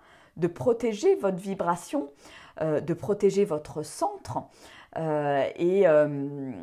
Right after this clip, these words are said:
et de, de, de, de, de rester, euh, de, voilà, de rester ancré dans ce qui est juste pour vous, en fait. Et ça, et ça, c'est super.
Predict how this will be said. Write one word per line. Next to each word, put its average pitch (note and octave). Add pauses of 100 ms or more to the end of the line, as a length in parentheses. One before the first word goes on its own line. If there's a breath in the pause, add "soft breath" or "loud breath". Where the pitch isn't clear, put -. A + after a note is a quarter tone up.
(280)
et E3+
de, D3+
de, C#3+
de, C#3
de, C3
de B2+
rester, D#3+
euh, D3+
de, C3+
voilà, C4
de G3
rester D#3+
ancré G3+
dans F3
ce -
qui F3
est D#3
juste F3+
pour D3+
vous, B3+
en -
fait. - (480 loud breath)
Et D#3
ça, G3+
et E3+
ça, A3+
c'est A3+
super. A#3+